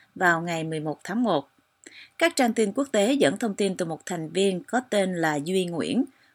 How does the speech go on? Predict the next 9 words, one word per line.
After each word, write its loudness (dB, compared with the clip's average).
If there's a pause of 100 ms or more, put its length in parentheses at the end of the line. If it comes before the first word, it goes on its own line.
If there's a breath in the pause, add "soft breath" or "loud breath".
của 4
trang 0
mạng 4 (120)
The 0
Vietnamese 0
Gaming -2 (100)
Drama 0
cho -2
biết, 2